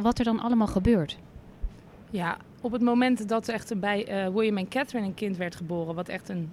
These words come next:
Speaker 2: een troonopvolger zou worden, dan is het, is er echt een, eh, eh, wel een protocol, ook als het gaat om de bekendmaking. Dat zag je nu een groot verschil met Meghan.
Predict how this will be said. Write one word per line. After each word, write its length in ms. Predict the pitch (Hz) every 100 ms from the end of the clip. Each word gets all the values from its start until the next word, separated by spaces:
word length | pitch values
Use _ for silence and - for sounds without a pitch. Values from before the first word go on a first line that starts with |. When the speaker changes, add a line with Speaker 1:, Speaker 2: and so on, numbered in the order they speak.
| -
Speaker 2:
een 140 | 180 160
troonopvolger 840 | - 208 262 226 - 202 175 180
zou 140 | 175
worden, 260 | 170 165 165
dan 180 | 190 220
is 140 | 185
het, 140 | 180 -
is 140 | - 180
er 120 | 180
echt 300 | - 185 -
een, 240 | - 175 170
eh, 520 | 165 160 165 247 180
eh, 60 | 165
wel 200 | 170 180
een 120 | 170
protocol, 640 | - 180 170 - 202 190
ook 140 | 190 180
als 100 | 185
het 100 | -
gaat 180 | 180 185
om 60 |
de 60 | 175
bekendmaking. 760 | 170 226 247 262 269 269 285
Dat 120 | 262 -
zag 160 | 208
je 80 | 214
nu 100 | 196
een 80 | 185
groot 200 | 185 175
verschil 300 | 185 - 180
met 120 | 185
Meghan. 400 | 208 254 262 269